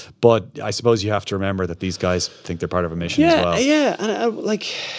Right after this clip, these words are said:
Speaker 2: it's not too similar when, like, when you're playing for a team
Speaker 1: Mm.
Speaker 2: and you wear all their gear and
Speaker 1: Mm.
Speaker 2: all that as well, and, and it becomes everything for you. And
Speaker 1: Mm.
Speaker 2: it's, it's not, that's, people,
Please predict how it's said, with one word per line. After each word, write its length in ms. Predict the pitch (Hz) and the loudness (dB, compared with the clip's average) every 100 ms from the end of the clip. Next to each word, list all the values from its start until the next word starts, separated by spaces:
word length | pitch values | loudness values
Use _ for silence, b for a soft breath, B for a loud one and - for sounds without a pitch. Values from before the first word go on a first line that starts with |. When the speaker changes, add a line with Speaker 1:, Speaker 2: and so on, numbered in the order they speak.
| B B | B B
Speaker 2:
it's 120 | 190 254 | -4 0
not 140 | 240 | -2
too 160 | 247 220 | 0 -2
similar 300 | - 220 196 | 2 2 4
when, 220 | 175 160 | 4 4
like, 360 | - 160 - _ _ _ _ _ - | 2 -2 -4 _ _ _ _ _ -10
when 200 | 151 160 | -2 2
you're 80 | 151 | 2
playing 520 | 151 151 165 160 110 | 2 4 4 4 2
for 160 | 95 123 | -4 -6
a 40 | |
team 440 | 120 170 208 - - 98 92 85 | -2 0 0 -2 -4 -4 -4 -4
Speaker 1:
Mm. 60 | |
Speaker 2:
and 100 | 104 | -2
you 80 | 107 | 0
wear 200 | 117 120 | 2 4
all 180 | 123 131 | 4 4
their 160 | 131 | 2
gear 400 | 127 139 147 147 | 0 2 4 4
and 380 | 113 101 98 101 | 2 2 0 0
Speaker 1:
Mm. 40 | 98 | 0
Speaker 2:
all 160 | 107 | 0
that 180 | 110 110 | 0 0
as 100 | 110 | 0
well, 400 | 113 123 135 123 | 2 2 4 2
and, 240 | 107 98 - | 0 -2 -4
and 100 | 101 | -6
it 60 | 98 | -6
becomes 260 | 107 120 | -4 -2
everything 320 | 113 117 120 110 | 0 2 0 0
for 100 | 107 | 2
you. 400 | 113 139 131 117 | 6 6 6 4
And 260 | 101 98 | 2 0
Speaker 1:
Mm. 260 | 95 95 85 b b b b - | 0 -4 -6 b b b b -8
Speaker 2:
it's, 160 | 113 | -6
it's 220 | - 127 139 | -4 -2 4
not, 240 | 151 151 _ _ _ _ _ _ _ _ - | 4 2 _ _ _ _ _ _ _ _ -8
that's, 360 | - 151 - - - - - - - 139 | -2 -2 -2 -6 -10 -20 -20 -20 -18 -2
people, 260 | - - | 2 2